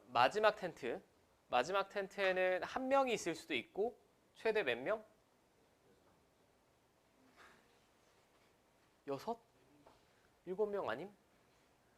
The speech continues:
맞지? 자, 잘 봐. 그러면 이렇게 생각하셔야 돼. 일곱 명씩 텐트에 배정을 할 거야. 일곱 명씩 텐트에 배정할 텐데 아홉 개는 남았대.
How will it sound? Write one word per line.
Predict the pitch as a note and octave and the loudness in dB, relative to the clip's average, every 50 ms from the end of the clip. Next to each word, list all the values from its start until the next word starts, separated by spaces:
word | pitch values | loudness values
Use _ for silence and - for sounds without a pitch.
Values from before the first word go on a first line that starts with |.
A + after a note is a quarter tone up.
| _ _ _ _ _ _ _ | _ _ _ _ _ _ _
맞지? | - D#3+ - - - C3+ C#3+ D#3 C3+ - - - - - - _ - - - - - - - - - _ | -8 -8 -6 -4 -2 0 0 0 -2 -4 -10 -20 -20 -20 -20 _ -20 -20 -20 -20 -20 -20 -20 -20 -20 _
자, | - - - - | -14 -12 -10 -8
잘 | - - - C#3 C3+ | -6 0 2 2 6
봐. | - C3 B2 C#3+ G3 - - - - - _ - - - - - - - _ _ _ _ | 8 10 10 10 8 4 -2 -12 -20 -20 _ -20 -20 -20 -20 -20 -20 -20 _ _ _ _
그러면 | - - E3 E3 D#3 D#3 D3 D#3 E3+ D3+ - | 2 4 4 6 8 8 8 8 8 6 4
이렇게 | C3+ D3 F3+ F3+ - F#3 | 4 4 4 4 4 -2
생각하셔야 | G3+ G3+ G3 F#3 - F3+ E3 - - D3+ C#3 B2+ | 0 0 0 0 0 -2 -6 -2 0 0 0 2
돼. | B2+ A#2+ | 2 0
일곱 | A2 C#3 G3 A#3+ A#3+ C#4 C#4 | 0 0 -2 2 4 4 2
명씩 | C4 B3+ B3+ B3 A#3 A3 - - - G#3 - | 4 4 2 2 2 2 0 -2 -2 -2 -4
텐트에 | - - A#3 A#3 A3 - - - A3+ A3+ A3 G#3+ G#3+ G3+ | -2 -4 -4 -4 -4 -8 -4 0 4 6 6 6 6 6
배정을 | - D3+ C3+ C#3+ D3+ D3+ D3+ | 4 0 2 2 2 2 2
할 | D#3 F3 F3+ | 0 0 0
거야. | - E3+ C3+ A#2+ A#2 C#3 D#3+ - - _ _ _ _ _ _ _ _ - _ _ _ - | 2 4 4 6 6 4 2 -2 -12 _ _ _ _ _ _ _ _ -20 _ _ _ -8
일곱 | E3+ F#3 G#3+ G#3+ | -2 0 0 2
명씩 | G#3 G#3 G3 F#3 - - | 2 0 -2 -2 -8 -8
텐트에 | - A3 G#3 G3 - G3+ | -6 -6 -6 -2 -2 -2
배정할 | E3+ D3+ C#3 C3+ D3+ D3+ D3 C#3 | 0 0 0 0 2 2 2 0
텐데 | - - D3+ D3 D#3+ F#3 D#3+ A2 F#2+ - - - - - - - - _ | 0 -4 -8 0 4 4 4 4 2 -2 -12 -20 -20 -20 -20 -20 -20 _
아홉 | _ B2+ C3+ D#3 F3+ F3+ | _ 10 10 10 10 8
개는 | - G3 F#3+ F#3+ G3 E3+ | 4 4 4 4 4 6
남았대. | C#3 A2 A#2 D3 E3 - - D#3 C3 F#2+ | 6 6 6 6 4 4 6 4 4 4